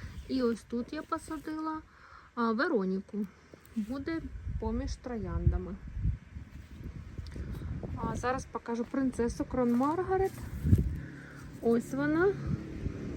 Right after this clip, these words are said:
Впала трошки на гортензію. Дивіться, яка краса. Пахне, пахне.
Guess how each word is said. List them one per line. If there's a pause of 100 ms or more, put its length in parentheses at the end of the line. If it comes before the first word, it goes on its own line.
Впала
трошки
на (1120)
гортензію. (260)
Дивіться,
яка
краса. (3250)
Пахне, (400)
пахне.